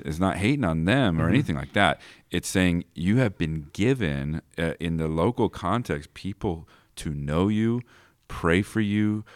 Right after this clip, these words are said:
Speaker 1: who hear your requests
Speaker 2: Mm-hmm.
Speaker 1: or your needs, who
Speaker 2: Mm-hmm.
Speaker 1: are connected to the challenges
Speaker 2: Mm-hmm.
Speaker 1: and the joys in your life.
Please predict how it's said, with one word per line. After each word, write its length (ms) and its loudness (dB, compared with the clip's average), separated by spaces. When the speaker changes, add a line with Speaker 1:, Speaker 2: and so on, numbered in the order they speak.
Speaker 1:
who 120 -8
hear 400 2
your 200 6
requests 720 2
Speaker 2:
Mm-hmm. 160 -2
Speaker 1:
or 60 -6
your 140 -2
needs, 560 2
who 220 -2
Speaker 2:
Mm-hmm. 280 -6
Speaker 1:
are 120 -2
connected 540 -2
to 80 -6
the 120 -4
challenges 560 -2
Speaker 2:
Mm-hmm. 80 -8
Speaker 1:
and 80 -4
the 60 -6
joys 360 -2
in 80 -2
your 160 -4
life. 320 -2